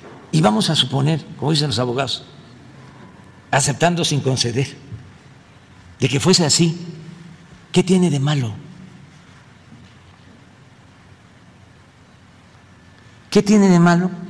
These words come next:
que el ejército también entregue juguetes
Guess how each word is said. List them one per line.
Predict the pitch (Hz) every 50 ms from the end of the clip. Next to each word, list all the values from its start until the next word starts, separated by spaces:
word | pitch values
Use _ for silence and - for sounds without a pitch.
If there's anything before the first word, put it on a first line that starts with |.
| - - - - - - - - - - - - - - - - - - - - - - - - - - - - - - -
que | - 147
el | 139
ejército | 139 143 165 147 160 165 - 170 175 - - - - - -
también | 135 131 135 143 170 175 170 - - - - - - - - - - - -
entregue | 117 117 160 175 165 165
juguetes | 147 139 143 175 190 190 170 156 - - - - -